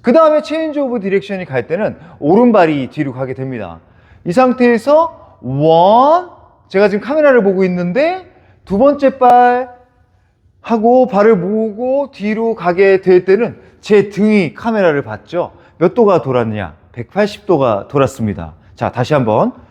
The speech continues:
해볼게요. 오른발이 뒤로 가고 원, 동작이 마무리가 될 때 등이 카메라를 보고 있죠. 백팔십 도가 턴이 일어난 겁니다.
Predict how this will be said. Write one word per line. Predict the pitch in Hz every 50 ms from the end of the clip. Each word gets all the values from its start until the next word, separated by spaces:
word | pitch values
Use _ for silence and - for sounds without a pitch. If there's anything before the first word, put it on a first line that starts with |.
| _ _ _ _ _ -
해볼게요. | 156 139 139 - - 123 120 135 175 233 294 330 330 - - - _ _ _ _ _
오른발이 | - 113 135 165 190 196 190 190 180 175 175 147
뒤로 | 151 170 160 156
가고 | 160 151 143 151 208 247 285 311 339 339 - - _ _ _ _ _ _ _ _ _ _ _
원, | - 104 107 107 120 135 143 156 165 180 196 214 233 269 311 339 349 330 - - - - - - _ _ _ _ _ -
동작이 | - 170 185 180 220 214 190 214 202
마무리가 | 175 156 160 175 180 180 185 190 180 175
될 | 160 165 165 160
때 | 165 233 269 302 320 349 349 339 - _ _ _ _ _ _ _ _ _ _ _ _
등이 | - 143 165 185 196 214 240 269 302 330 339 339 - - _ _ _ _ _
카메라를 | - - 196 185 180 165 160 147 147 135
보고 | 120 135 117 127 120
있죠. | 107 - - - 226 269 311 320 - - -
백팔십 | 135 - - 165 156 - - - -
도가 | 156 139 151 196 233 254 254
턴이 | - 208 190 175 180 214 214
일어난 | 151 139 147 139 131 120
겁니다. | 110 107 104 98 92 131 190 254 277 - - - -